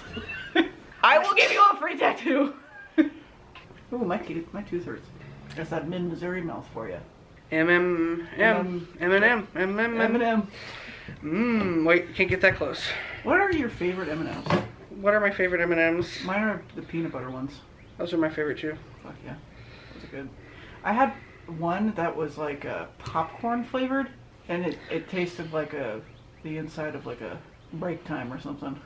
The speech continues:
Speaker 2: I wanna talk about something that I keep
Speaker 1: Okay.
Speaker 2: saying on TikTok, and I wanna know if it's true because it was certainly true in my family.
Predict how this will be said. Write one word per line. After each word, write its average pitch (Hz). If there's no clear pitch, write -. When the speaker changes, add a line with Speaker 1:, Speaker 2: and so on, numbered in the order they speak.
Speaker 2:
I 320
wanna 508
talk 269
about 190
something 185
that 196
I 196
keep 247
Speaker 1:
Okay. 285
Speaker 2:
saying 220
on 196
TikTok, 208
and 214
I 196
wanna 196
know 190
if 185
it's -
true 185
because 196
it 165
was 170
certainly 214
true 208
in 175
my 196
family. 165